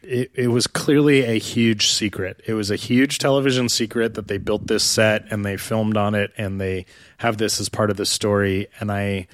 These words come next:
I just can't stress enough that it is,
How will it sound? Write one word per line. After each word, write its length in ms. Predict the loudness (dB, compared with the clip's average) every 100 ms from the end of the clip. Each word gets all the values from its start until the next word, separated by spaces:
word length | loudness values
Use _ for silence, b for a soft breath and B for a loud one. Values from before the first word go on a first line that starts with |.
| B B B B B -4
I 100 | -4
just 260 | 0 0 0
can't 300 | 0 0 0
stress 400 | 2 4 4 2
enough 420 | 2 2 2 -2
that 480 | -4 -2 0 0 -4 _
it 220 | -2 0
is, 680 | 2 2 2 0 0 -2 -4